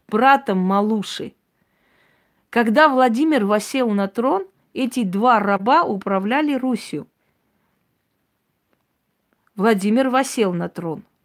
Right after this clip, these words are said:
Но до того, как он восел на трон, он узнает,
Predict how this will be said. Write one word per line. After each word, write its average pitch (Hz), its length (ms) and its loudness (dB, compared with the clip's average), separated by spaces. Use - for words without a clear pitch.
Но 220 120 4
до 240 200 2
того, 285 300 6
как 202 220 -4
он 208 160 0
восел 214 400 -2
на 190 160 -4
трон, 302 360 -4
он 330 220 2
узнает, 220 680 0